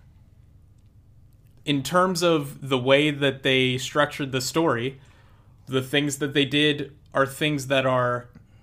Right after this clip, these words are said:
a potential scholarly appropriate evaluation of the Tower of Babel, uh, for the most part. I mean, obviously, there are some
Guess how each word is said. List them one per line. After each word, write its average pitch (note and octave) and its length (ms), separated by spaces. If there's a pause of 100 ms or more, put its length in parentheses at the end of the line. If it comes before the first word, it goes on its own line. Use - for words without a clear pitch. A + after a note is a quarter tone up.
(320)
a B2 340 (200)
potential D#3 800
scholarly C#3 800
appropriate B2 920 (1400)
evaluation A#2+ 800
of - 380
the - 80
Tower A2 260
of A#2 80
Babel, - 320 (680)
uh, - 420 (120)
for - 220
the C3 80
most A#2 240
part. A2+ 200
I C#3+ 40
mean, C3 120
obviously, A#2+ 520
there A#2 320
are A2 60
some A2 540